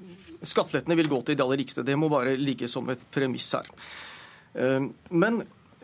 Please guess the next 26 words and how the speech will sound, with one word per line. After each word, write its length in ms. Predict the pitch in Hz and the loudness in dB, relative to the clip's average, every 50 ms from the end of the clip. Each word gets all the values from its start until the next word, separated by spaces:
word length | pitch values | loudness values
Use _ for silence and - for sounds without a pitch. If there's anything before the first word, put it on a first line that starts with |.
| 208 240 277 285 196 | -14 -14 -12 -2 0
dette 220 | 202 190 190 185 175 | 2 2 2 4 4
med 300 | 190 196 190 190 185 185 | 6 6 8 8 8 6
arbeidende 380 | 180 185 170 175 160 156 170 185 | 6 6 6 4 4 4 2 2
kapital 340 | 185 175 175 190 208 214 208 | 2 4 4 4 6 6 6
er 120 | 185 165 147 | 6 6 4
egentlig 240 | 131 - 151 156 | 2 2 0 2
den 300 | 151 156 151 151 147 147 | 4 4 4 4 2 2
røde 340 | 147 147 147 143 139 139 139 | 2 2 2 2 2 2 0
kluten, 340 | 135 - 135 127 120 - 131 | 0 -2 -4 -4 -4 -4 -4
hadde 140 | 127 127 139 | -2 0 0
jeg 80 | 135 | -2
nær 140 | 135 123 - | -2 -4 -4
sagt. 300 | - - - - - - | -6 -6 -8 -8 -6 0
Altså, 180 | 139 156 156 190 | 0 2 4 4
hvis 120 | 196 196 220 | 2 2 2
vi 60 | 220 - | 2 4
tar 240 | 185 180 185 190 - | 4 4 6 4 4
utleieboliger 800 | 196 208 175 - 147 139 143 147 139 147 147 151 180 190 170 | 2 0 2 4 4 4 4 4 4 4 4 6 6 6 6
eller 100 | 156 147 | 6 4
sekundærboliger 800 | 135 - 160 160 160 156 143 131 127 123 127 139 143 143 160 156 | 4 2 4 4 4 4 4 2 2 0 0 0 2 2 2 2
som 140 | 156 143 135 131 | 2 0 0 0
ble 80 | 147 | 0
nevnt 240 | 139 127 113 110 139 | 0 0 -2 0 -2
her 140 | 135 131 - | -2 0 0
som 160 | - 127 123 | 0 0 0
et 80 | 127 | 0